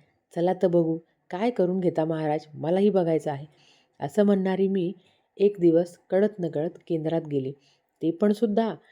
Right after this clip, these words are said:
नवऱ्याला म्हटली, "अहो, चला ना माझ्याबरोबर." नवरा बोलला, "मला काही जमणार नाही." तेव्हा मुलाला लाडीगोडी लावली आणि मुलगा बोलला, "ठीक आहे आई, मी येतो तुझ्यासोबत."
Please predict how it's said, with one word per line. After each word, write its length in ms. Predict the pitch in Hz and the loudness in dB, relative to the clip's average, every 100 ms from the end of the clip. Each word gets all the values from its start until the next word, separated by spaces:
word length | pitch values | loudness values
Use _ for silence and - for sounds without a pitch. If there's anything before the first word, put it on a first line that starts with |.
| _ _ | _ _
नवऱ्याला 680 | 180 175 170 185 214 202 185 | -6 0 2 4 4 2 -2
म्हटली, 440 | 214 190 175 170 170 | -4 -4 -4 -8 -8
"अहो, 240 | 156 190 | -6 -6
चला 360 | 185 180 165 202 | -4 -4 -2 -2
ना 120 | 226 | -2
माझ्याबरोबर." 640 | 185 151 143 139 135 151 - _ _ _ _ | -4 -4 -6 -6 -8 -10 -12 _ _ _ _
नवरा 300 | 170 185 233 | -4 2 2
बोलला, 380 | 214 180 165 180 170 | 4 2 0 -4 -8
"मला 300 | 147 160 226 | -4 -2 -2
काही 220 | 220 202 | 2 2
जमणार 400 | 175 143 139 151 | 2 -4 -6 -8
नाही." 240 | 139 135 - _ _ _ | -8 -10 -14 _ _ _
तेव्हा 340 | 151 156 170 165 - _ _ _ | -4 -2 -2 -4 -8 _ _ _
मुलाला 560 | 170 180 196 190 156 185 _ _ _ | -2 0 2 0 -2 -6 _ _ _
लाडीगोडी 540 | 160 170 240 226 214 214 | -4 2 2 4 6 6
लावली 320 | 214 170 143 | 4 0 -4
आणि 260 | - 175 180 | -8 -6 -4
मुलगा 340 | 175 165 165 | -2 0 -2
बोलला, 360 | 156 156 151 160 | 0 -2 0 -4
"ठीक 380 | 165 - 294 | -8 -4 -4
आहे 100 | 269 | 0
आई, 240 | 190 160 196 - _ _ - | -2 -2 -6 -10 _ _ -6
मी 160 | 214 214 | 0 2
येतो 220 | 202 202 | 2 2
तुझ्यासोबत." 520 | 180 156 147 131 | 0 -4 -6 -10